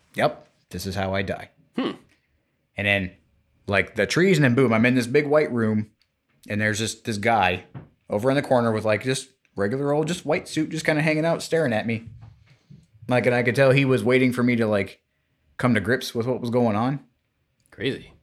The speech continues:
Speaker 1: And I looked around, and I remember, like, "Okay, so I'm dead." And I look at the guy, and he's just kinda, like, looking at me with this super chill face.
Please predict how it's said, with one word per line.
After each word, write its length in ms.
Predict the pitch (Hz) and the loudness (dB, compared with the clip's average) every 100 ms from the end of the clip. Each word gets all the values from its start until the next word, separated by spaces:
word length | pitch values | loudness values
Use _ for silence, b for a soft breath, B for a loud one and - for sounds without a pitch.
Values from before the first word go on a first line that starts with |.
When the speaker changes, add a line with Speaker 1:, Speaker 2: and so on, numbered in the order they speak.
| _ | _
Speaker 1:
And 160 | - 117 | -2 2
I 180 | 117 110 | 4 4
looked 240 | 110 135 | 2 0
around, 440 | 143 151 147 127 117 | 0 2 4 4 2
and 240 | 113 113 | 0 -2
I 80 | 113 | 0
remember, 400 | 117 127 139 127 | 2 2 2 2
like, 300 | 117 107 - | 2 0 -2
"Okay, 400 | 101 139 170 127 - _ _ _ _ | -6 -4 -4 -6 -12 _ _ _ _
so 360 | - - 90 85 | -20 -10 -8 -6
I'm 220 | 92 101 | -6 -4
dead." 420 | 101 156 120 101 - _ _ _ _ _ _ _ _ _ | -2 -2 -4 -10 -16 _ _ _ _ _ _ _ _ _
And 140 | 107 107 | -4 0
I 80 | 104 | 2
look 160 | 120 | 0
at 60 | 131 | 0
the 60 | |
guy, 160 | 131 156 | 2 2
and 80 | 139 | 2
he's 120 | 143 | 0
just 100 | 139 | -2
kinda, 160 | 170 165 | -2 -2
like, 180 | 175 - - - - - 113 | -4 -6 -20 -20 -20 -20 -8
looking 260 | 110 196 160 | -4 -2 -2
at 100 | 151 | -2
me 120 | 156 | -2
with 140 | 151 | -2
this 180 | 165 160 | -4 -4
super 260 | 127 127 165 | -4 -4 -4
chill 260 | - 175 | -2 -2
face. 420 | 175 202 196 - | 0 -2 -4 -8